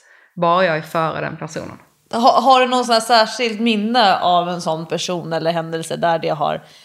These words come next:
Speaker 2: triggat dig extra?
Speaker 1: Ja, det var förra året på Jönköping. Då var det en riktigt, riktigt störig tjej.
Speaker 2: En Ironman-tävling?
Speaker 1: Ja, en riktig, en ri-, alltså, förlåt, men en riktig ragata.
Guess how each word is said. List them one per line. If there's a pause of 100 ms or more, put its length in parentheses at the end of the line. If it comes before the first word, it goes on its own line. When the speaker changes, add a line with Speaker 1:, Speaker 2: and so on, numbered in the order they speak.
(260)
Speaker 2:
triggat
dig
extra?
Speaker 1:
Ja,
det
var
förra
året (440)
på
Jönköping. (260)
Då
var
det
en (540)
riktigt,
riktigt
störig
tjej. (240)
Speaker 2:
En
Ironman-tävling?
Speaker 1:
Ja, (240)
en
riktig, (340)
en
ri-,
alltså,
förlåt,
men
en
riktig
ragata.